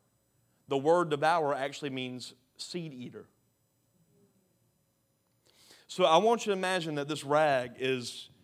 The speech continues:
"I have not given my tithe." Is it, can I talk about this? I want you to imagine that I have not given my tithe.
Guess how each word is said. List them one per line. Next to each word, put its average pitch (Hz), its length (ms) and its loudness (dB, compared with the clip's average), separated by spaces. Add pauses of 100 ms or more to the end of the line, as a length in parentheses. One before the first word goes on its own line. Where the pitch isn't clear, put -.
(320)
"I 156 140 4
have 165 180 -2
not 143 320 -2 (220)
given 139 260 0
my 120 120 -6
tithe." 123 340 -6 (1600)
Is 139 100 -10
it, 170 100 -10
can 170 120 -2
I 165 60 -2
talk 170 200 -4
about 170 220 -6
this? 165 260 -12 (760)
I 143 40 0
want 233 240 4
you 226 60 0
to 202 60 2
imagine 175 320 0
that 151 140 2
I 160 140 4
have 160 160 -2
not 151 220 -4
given 143 180 -4
my 127 120 -6
tithe. 123 300 -8